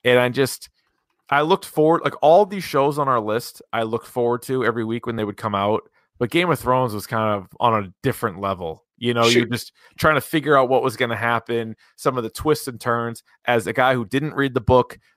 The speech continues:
Speaker 1: the Red Wedding was such a big
Speaker 2: Mm-hmm.
Speaker 1: deal, and just all these different twists and turns along the way. Again, I didn't love the finale, but you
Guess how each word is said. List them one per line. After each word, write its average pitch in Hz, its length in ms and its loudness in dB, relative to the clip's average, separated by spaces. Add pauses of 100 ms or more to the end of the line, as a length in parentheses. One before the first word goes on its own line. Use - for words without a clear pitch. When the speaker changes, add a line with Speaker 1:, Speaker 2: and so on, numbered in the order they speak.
Speaker 1:
the 113 80 2
Red 104 320 2
Wedding 120 500 2
was 113 140 -6
such 127 160 -2
a 120 60 -6
big 117 180 -2
Speaker 2:
Mm-hmm. 113 140 0
Speaker 1:
deal, 110 420 0
and 101 160 -6
just 95 200 -14
all 120 180 4
these 127 160 -2
different 123 360 -4 (360)
twists - 340 2
and 117 160 -6
turns 123 320 -2
along 113 360 2
the 104 60 -4
way. 107 380 -2 (260)
Again, 127 400 0
I - 60 2
didn't 143 220 2
love 139 200 4
the 123 80 0
finale, 113 640 0 (280)
but 131 160 2 (100)
you 123 100 -16